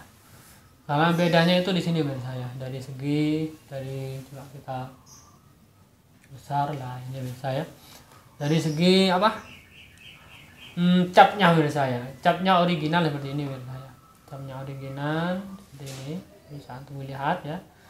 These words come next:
Sedangkan untuk tenon seperti ini. Ini enggak, enggak apa ya? Enggak, ah, enggak timbul pemirsa.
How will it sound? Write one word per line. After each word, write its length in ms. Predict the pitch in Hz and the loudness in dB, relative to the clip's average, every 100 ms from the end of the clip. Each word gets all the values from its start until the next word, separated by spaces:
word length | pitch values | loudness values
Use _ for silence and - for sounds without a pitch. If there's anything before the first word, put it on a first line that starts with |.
| - - - | -20 -20 -14
Sedangkan 480 | 139 139 147 147 143 | -8 -4 0 0 -2
untuk 240 | 143 139 147 | -6 -8 -6
tenon 320 | 170 175 165 | 0 2 2
seperti 320 | 143 139 135 | -2 -8 -10
ini. 240 | 131 127 127 - _ _ _ _ - | -10 -10 -12 -16 _ _ _ _ -12
Ini 400 | 139 147 156 156 | -6 0 2 2
enggak, 240 | 147 139 143 - - 147 | 2 0 -2 -12 -12 -6
enggak 400 | 139 135 143 160 | -2 -2 -2 -6
apa 100 | 139 | -6
ya? 140 | 127 127 - _ _ _ - - - _ - - - _ _ _ _ _ _ _ _ - _ _ _ 151 | -6 -8 -16 _ _ _ -20 -20 -20 _ -20 -20 -20 _ _ _ _ _ _ _ _ -20 _ _ _ -12
Enggak, 720 | 139 135 135 135 135 135 - - - - - - - _ _ _ _ _ - - - _ _ - - | -6 -2 0 0 0 -2 -6 -20 -20 -20 -20 -20 -20 _ _ _ _ _ -20 -20 -20 _ _ -20 -10
ah, 160 | 143 - | -10 -2
enggak 240 | 175 160 | 4 4
timbul 320 | - 226 180 160 | 6 8 8 8
pemirsa. 400 | 147 131 135 127 | 6 2 -2 -4